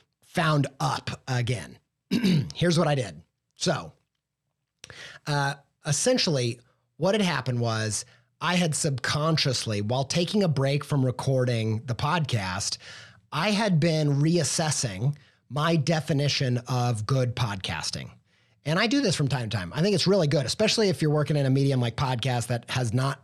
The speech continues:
existed for very long. I think it's really good to keep assessing, like, what makes good podcasting. And the same goes for T V. Like, T V is so dramatically changed over the past fifteen years.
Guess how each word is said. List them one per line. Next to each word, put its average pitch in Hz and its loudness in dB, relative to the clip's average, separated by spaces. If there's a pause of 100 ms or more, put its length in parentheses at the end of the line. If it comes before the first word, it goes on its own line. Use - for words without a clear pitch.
existed 139 0
for 143 0
very 135 0
long. 151 2 (280)
I 156 0
think 170 2
it's - -2
really 160 2
good 151 2
to 127 -2
keep - 0
assessing, 117 -2 (260)
like, 143 -2
what 139 2
makes 143 0
good 127 -2
podcasting. 117 -4
And 147 0
the 175 2
same 247 2
goes 202 4
for 165 2
T 165 0
V. 175 2
Like, 98 -8
T 196 0
V 185 4
is 127 0
so 156 0
dramatically 139 0
changed 131 2
over 117 0
the 113 0
past 120 -2
fifteen 123 -2
years. 127 2